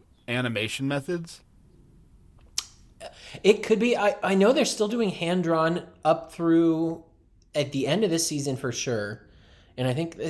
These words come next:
Speaker 2: halfway through next season, but they, they may be experimenting with it, which would not surprise me.
Speaker 1: I don't know. It's just real weird and chunky. It looks like, I don't,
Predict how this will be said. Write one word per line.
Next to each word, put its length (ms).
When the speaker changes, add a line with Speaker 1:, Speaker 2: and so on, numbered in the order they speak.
Speaker 2:
halfway 380
through 160
next 320
season, 500
but 180
they, 100
they 260
may 140
be 160
experimenting 680
with 140
it, 120
which 240
would 160
not 220
surprise 480
me. 260
Speaker 1:
I 260
don't 180
know. 240
It's 200
just 240
real 300
weird 320
and 140
chunky. 520
It 100
looks 300
like, 460
I 140
don't, 220